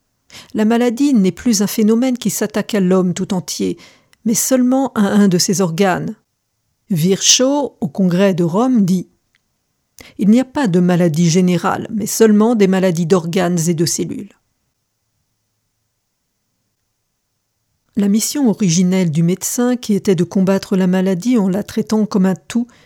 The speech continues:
se transforme naturellement en une tâche, au fond, plus médiocre. Localiser tout mal et sa cause et le classer dans une catégorie de maladies systématiquement décrites et déterminées.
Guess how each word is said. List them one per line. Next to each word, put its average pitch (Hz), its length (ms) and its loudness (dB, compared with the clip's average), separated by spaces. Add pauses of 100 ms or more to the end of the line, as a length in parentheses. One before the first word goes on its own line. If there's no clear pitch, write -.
(220)
se - 100 -4
transforme 196 520 -2
naturellement 247 640 -4
en 208 140 4
une 190 220 4
tâche, 190 520 -4
au 190 80 -4
fond, 262 460 -6 (140)
plus 190 160 0
médiocre. 170 760 0 (640)
Localiser 226 800 0
tout - 260 -2
mal 196 420 0
et 180 40 -2
sa - 200 -6
cause 214 600 -2 (440)
et 220 60 6
le 196 100 4
classer 254 400 -4
dans 190 160 -2
une 170 240 -2
catégorie 214 560 -2
de 175 100 0
maladies 180 480 -2
systématiquement 220 1000 -4
décrites 190 640 -4
et 185 60 0
déterminées. 180 760 -4